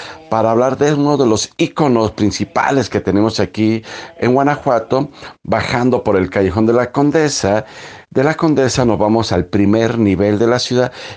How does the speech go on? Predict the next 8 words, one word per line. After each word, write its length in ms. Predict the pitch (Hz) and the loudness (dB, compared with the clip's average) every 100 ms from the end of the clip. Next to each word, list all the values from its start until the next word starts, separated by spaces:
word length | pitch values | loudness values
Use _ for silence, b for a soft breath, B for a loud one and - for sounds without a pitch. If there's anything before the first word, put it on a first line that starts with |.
| B | B
esa 380 | 165 170 185 | -2 0 0
maravilla 500 | 165 110 95 110 120 | 0 2 2 2 2
de 180 | 107 95 | 2 0
calle, 300 | - 117 131 | -2 -2 0
la 140 | 107 95 | 0 0
calle 320 | 113 113 107 | 0 2 0
subterránea, 1000 | - 127 151 143 165 151 113 104 123 151 B B B B B | -2 -4 -2 0 2 2 2 2 2 -2 B B B B B
buscando 920 | - 110 - 113 98 95 98 120 151 | -2 0 0 -2 0 2 2 2 0